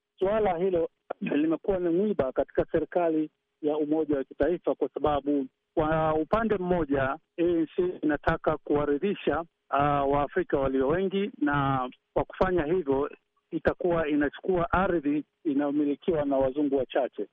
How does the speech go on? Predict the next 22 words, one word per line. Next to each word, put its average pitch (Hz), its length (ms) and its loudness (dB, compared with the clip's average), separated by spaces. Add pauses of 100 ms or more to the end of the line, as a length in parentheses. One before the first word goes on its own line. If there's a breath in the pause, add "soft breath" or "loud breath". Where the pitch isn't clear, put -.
(440)
Wazungu 208 380 0
wachache 185 640 0 (320)
wao 175 380 2
ndio 151 340 2
wanamiliki 139 960 0
uchumi 151 360 0
wa 135 100 0
Afrika - 280 -4
ya 123 60 -2
Kusini, 190 460 -2 (480)
ambao 135 260 0
wamekuwa 139 300 0
wakimiliki 147 600 -2
uchumi 139 320 0
huu 143 220 0
tokea 160 360 -2
enzi 156 300 0 (260)
zile 165 260 0
za 139 120 0
ubaguzi 135 440 0
wa 131 100 2
rangi, 120 340 -2